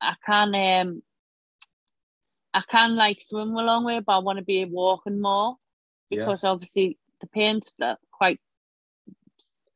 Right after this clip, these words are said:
Speaker 1: debilitating, but it doesn't stop us now where before it would.
Speaker 2: Yeah.
Speaker 1: I want to actually be at, I'm never gonna get back the old me, which I, I, I've come to terms with. Like,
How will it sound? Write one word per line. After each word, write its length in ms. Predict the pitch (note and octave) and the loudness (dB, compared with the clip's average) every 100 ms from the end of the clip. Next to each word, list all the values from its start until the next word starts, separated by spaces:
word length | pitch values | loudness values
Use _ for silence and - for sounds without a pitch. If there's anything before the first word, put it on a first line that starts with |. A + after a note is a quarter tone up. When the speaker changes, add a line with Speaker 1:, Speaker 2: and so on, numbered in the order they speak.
| _ _ _ _ _ _ _ _ | _ _ _ _ _ _ _ _
Speaker 1:
debilitating, 760 | G3+ G#3+ F#3+ F#3+ G3 F#3 - A3 | 0 2 2 2 2 2 2 0
but 200 | A3+ F#3 | 0 0
it 80 | G3 | -2
doesn't 280 | A3 A#3 G#3+ | -2 -2 -2
stop 280 | - A3 - | 0 2 2
us 140 | F3+ | -2
now 280 | F3+ D#3+ E3 | 2 4 6
where 180 | F#3 F#3 | 4 2
before 360 | F#3+ - F#3 | 0 2 2
it 60 | D#3 | 4
would. 320 | F3+ C#3+ C3+ - _ _ _ _ _ | 2 2 0 -6 _ _ _ _ _
Speaker 2:
Yeah. 260 | - G2+ - - | -10 -10 -6 0
Speaker 1:
I 80 | |
want 300 | G3 G3 F#3+ C#3+ | 2 4 2 2
to 40 | |
actually 400 | F#3 F#3 - F#3 F3+ | 2 2 -2 -6 -2
be 280 | F3+ F3 - | 0 2 2
at, 360 | E3+ E3+ E3+ - _ _ _ _ _ _ _ - - | 2 2 0 -4 _ _ _ _ _ _ _ -12 0
I'm 160 | A3 | 2
never 240 | B3 C#4+ D4 | 4 4 2
gonna 280 | A3+ C4 C4 | -2 -4 -2
get 240 | B3+ A#3+ - | 0 0 4
back 260 | G#3 F3 - | 4 4 -2
the 120 | G3+ F#3+ | -6 -2
old 280 | F#3 F3+ | -2 -4
me, 320 | F3 E3 D#3 D#3 | -4 -4 -4 -4
which 220 | E3+ - | -6 0
I, 160 | F3 - | 2 4
I, 200 | F#3 F#3 - | 2 2 0
I've 160 | F#3+ - - | -2 -2 -6
come 140 | G3+ | -6
to 120 | - | -6
terms 380 | F#3 F#3 E3 D#3+ E3+ | -6 -2 0 -2 -4
with. 160 | D#3+ - | -4 -2
Like, 340 | E3 D#3 - | -2 -2 -6